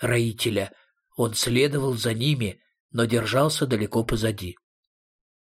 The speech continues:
Попытайтесь вообразить самую главную ведьму, и вам вряд ли придет в голову госпожа Ветровоск. Вы бы скорее вообразили бы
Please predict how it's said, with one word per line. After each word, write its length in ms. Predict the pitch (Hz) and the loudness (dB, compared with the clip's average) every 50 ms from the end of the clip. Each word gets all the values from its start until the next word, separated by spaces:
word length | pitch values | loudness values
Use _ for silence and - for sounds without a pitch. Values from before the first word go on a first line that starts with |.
| _ _ 135 | _ _ -2
Попытайтесь 640 | 123 - 156 147 - 220 233 226 - 202 160 - | 0 0 0 2 4 2 2 2 0 -4 -2 0
вообразить 680 | 165 160 175 170 160 170 180 180 156 170 202 165 - - - - - _ _ _ _ _ _ | 2 4 4 4 4 4 2 4 4 2 0 0 -2 -10 -18 -20 -20 _ _ _ _ _ _
самую 640 | - - - - 180 196 202 196 165 165 156 143 127 | -4 -2 0 2 4 4 4 4 4 4 4 4 4
главную 560 | 123 123 156 175 180 143 123 120 117 110 110 | 4 4 4 4 4 0 0 2 2 2 4
ведьму, 500 | 127 185 240 262 185 170 139 113 101 - - - - - _ | 4 4 4 4 2 0 -2 -2 -2 -2 -10 -20 -20 -20 _
и 100 | _ - | _ 2
вам 240 | 147 151 160 156 156 | 2 4 4 4 4
вряд 380 | 143 160 160 175 180 180 175 170 | 4 4 4 6 6 4 4 2
ли 80 | 165 | 0
придет 380 | 156 - 156 156 135 151 135 120 | 2 4 2 4 4 4 2 2
в 60 | 117 | 0
голову 380 | 117 127 135 131 123 120 120 117 | 2 4 4 4 4 4 2 2
госпожа 460 | 123 120 - - - 123 120 123 117 | 2 0 0 2 0 0 2 2 2
Ветровоск. 680 | 110 117 117 - 123 120 113 110 104 - - - - - - - _ - - - - - - _ _ _ | 2 2 0 2 2 2 2 2 0 0 -2 -8 -10 -10 -16 -20 _ -20 -20 -20 -20 -20 -20 _ _ _
Вы 180 | - 123 165 160 | 0 2 4 4
бы 140 | 151 170 | 4 2
скорее 380 | 151 - - 165 160 165 170 170 | 2 2 2 4 6 6 6 6
вообразили 560 | 156 165 160 151 151 160 160 139 151 175 170 170 | 6 4 4 4 4 2 2 4 4 6 6 6
бы 300 | 156 156 160 156 156 | 4 4 2 2 0